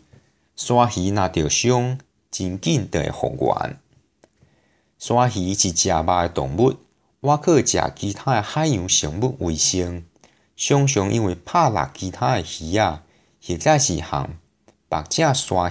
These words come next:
鱼，还是别个掠食者相拍来受伤。身躯若常常有大空喙，造成失血、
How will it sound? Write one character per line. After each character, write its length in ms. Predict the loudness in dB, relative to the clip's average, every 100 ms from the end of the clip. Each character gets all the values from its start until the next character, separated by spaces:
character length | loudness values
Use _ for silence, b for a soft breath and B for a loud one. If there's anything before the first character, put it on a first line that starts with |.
| -4
鱼， 220 | -8 -8
还 140 | -10
是 120 | -8 -4
别 160 | -2 0
个 60 | 0
掠 200 | -2 0
食 160 | -2 -6
者 260 | -2 0 0
相 320 | 0 -2 -2
拍 280 | -4 -6 -4
来 160 | -4 -4
受 160 | -6 -6
伤。 440 | -4 -4 -4 -8 -12 b b b b b b
身 280 | 0 0
躯 140 | 2 0
若 200 | 2 2
常 220 | 2 2
常 180 | 2 0
有 60 |
大 260 | -2 -2 -2
空 420 | -4 -6 -4 -2
喙， 380 | -2 0 0 -2 b b b
造 160 | -8 -4
成 220 | -2 -2
失 240 | 0 0
血、 580 | 0 0 2 4 2 -4